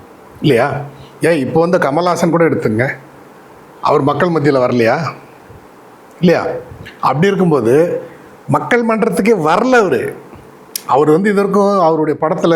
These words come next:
விஜய்ங்கிற ஒரு அரசியல் படத்துல, முதலமைச்சர் விஜய்ங்கிற ஒரு அரசியல் படத்துல ரெண்டு மூணு காட்சிகள் தான் நடந்திருக்கு. அந்த பறந்தொரு விமானம் காட்சி ஒண்ணு, அவர் மாநாடு அறிவிச்ச காட்சி ஒண்ணு, இல்லையா?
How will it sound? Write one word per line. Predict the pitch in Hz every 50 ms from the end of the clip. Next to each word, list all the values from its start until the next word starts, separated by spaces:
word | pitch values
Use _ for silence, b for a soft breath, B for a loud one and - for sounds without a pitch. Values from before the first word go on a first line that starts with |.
| 160 151
விஜய்ங்கிற | 156 151 180 196 196 190 175 170 170 165 170
ஒரு | 165 160 156 147
அரசியல் | 135 139 139 135 170 160 147
படத்துல, | 127 139 127 - - - 117 123 135 135 - - _ _ _ - - - - - - - - - - - - - - -
முதலமைச்சர் | 139 151 175 180 170 165 139 165 147
விஜய்ங்கிற | 147 151 143 160 175 175 165 156 151
ஒரு | 147 139 131
அரசியல் | 127 127 - - 151 127
படத்துல | 113 113 104 - 110 113 127 147 151 - - - B B B B B B B - - - - - - - - - -
ரெண்டு | - 160 180 226
மூணு | 240 226 214 196 170
காட்சிகள் | - 196 226 - - 220 202 196
தான் | 180 208 214 202 185
நடந்திருக்கு. | 175 160 165 151 151 135 - - 107 - - - - - - - - - - - - - - - - - - - - - - -
அந்த | - 139 143
பறந்தொரு | 127 - 143 147 175 180 185 165
விமானம் | 156 156 156 160 160 156 147
காட்சி | 123 135 131 131 - 151
ஒண்ணு, | 123 113 117 131 147 160 160 143 - - - - - - - - - - - - - - - -
அவர் | - - 131 135
மாநாடு | 123 131 139 151 160 147 139
அறிவிச்ச | 131 131 143 151 147 131 143 131
காட்சி | - 123 117 113 - 120
ஒண்ணு, | 110 107 110 123 139 - - - - - - - - - - - - - - - - - - - - - - -
இல்லையா? | 135 135 135 117